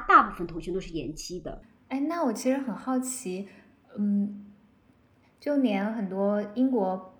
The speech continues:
Speaker 2: 本土的那些学生，他们没有语言障碍，没有文化障碍，他们都没有做到三年可以毕业，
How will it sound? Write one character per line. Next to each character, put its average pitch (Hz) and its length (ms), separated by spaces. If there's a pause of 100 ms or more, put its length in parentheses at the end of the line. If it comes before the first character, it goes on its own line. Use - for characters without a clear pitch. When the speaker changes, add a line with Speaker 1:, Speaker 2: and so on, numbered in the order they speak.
(160)
Speaker 2:
本 185 200
土 247 180
的 175 120
那 175 120
些 190 160
学 165 200
生， 175 400
他 190 140
们 196 120
没 180 100
有 175 160
语 185 100
言 156 240
障 185 160
碍， 180 180
没 165 120
有 180 100
文 160 180
化 180 200
障 180 200
碍， 170 200 (300)
他 208 120
们 208 160
都 202 100
没 202 160
有 180 180
做 190 200
到 180 260
三 185 280
年 170 200
可 185 120
以 175 100
毕 175 240
业， 175 180